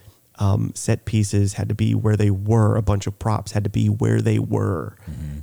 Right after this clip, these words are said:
Speaker 1: in order to build suspicion. And it was interesting to me to hear audience members thinking, "Oh, I think it's so-and-so," or, "I think it's so-and-so."
Speaker 2: Mm-hmm.
Speaker 1: And to me, it felt like, well, I had done the job correctly
Speaker 2: Yeah.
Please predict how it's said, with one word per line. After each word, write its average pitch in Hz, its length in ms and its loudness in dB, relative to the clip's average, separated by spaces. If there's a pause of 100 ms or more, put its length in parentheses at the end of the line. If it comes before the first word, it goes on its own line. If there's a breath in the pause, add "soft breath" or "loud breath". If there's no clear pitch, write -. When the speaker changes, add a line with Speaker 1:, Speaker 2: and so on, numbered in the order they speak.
Speaker 1:
in 113 140 -2
order 104 220 0
to 107 280 -4
build 110 460 0
suspicion. - 920 -2 (440 loud breath)
And 110 140 4
it 107 80 4
was 110 160 4
interesting 113 520 0
to 107 100 -2
me 104 180 4
to 98 160 -2
hear 107 380 2
audience 107 420 0
members 107 340 2
thinking, 104 320 2 (100)
"Oh, 107 280 4 (460 loud breath)
I 113 80 2
think 107 240 2
it's 101 120 0
so-and-so," 101 640 2
or, 95 140 2
"I 95 100 4
think 104 240 2
it's - 140 -2
so-and-so." 101 460 0
Speaker 2:
Mm-hmm. 78 100 -6 (640 loud breath)
Speaker 1:
And 104 360 4 (280)
to 117 120 2
me, 107 440 6
it 104 160 0
felt 101 220 0
like, 104 300 0 (280)
well, 107 160 0
I 107 80 2
had 104 200 4
done 107 560 0 (280)
the - 80 -6
job 101 300 -4
correctly - 680 -6 (260 soft breath)
Speaker 2:
Yeah. 65 240 -8